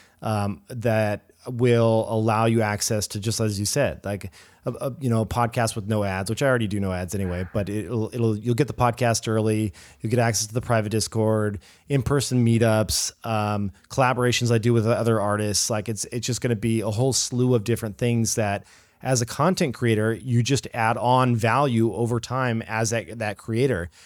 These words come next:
I mean, it's sim-, very similar to, to what you all are doing with, with your dao. You know, it's like,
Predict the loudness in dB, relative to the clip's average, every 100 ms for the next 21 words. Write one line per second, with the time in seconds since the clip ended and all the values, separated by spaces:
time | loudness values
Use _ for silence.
0 | _ 0 2 2 2 0 2 2 2 2
1 | 2 2 2 2 2 2 -2 -2 2 0
2 | -2 -10 -2 2 4 4 2 -2 -2 -2
3 | -6 -4 -4 -4 -6 -6 -6 -4 -2 -2
4 | -4 -8 -8 -6 -4 -4 -4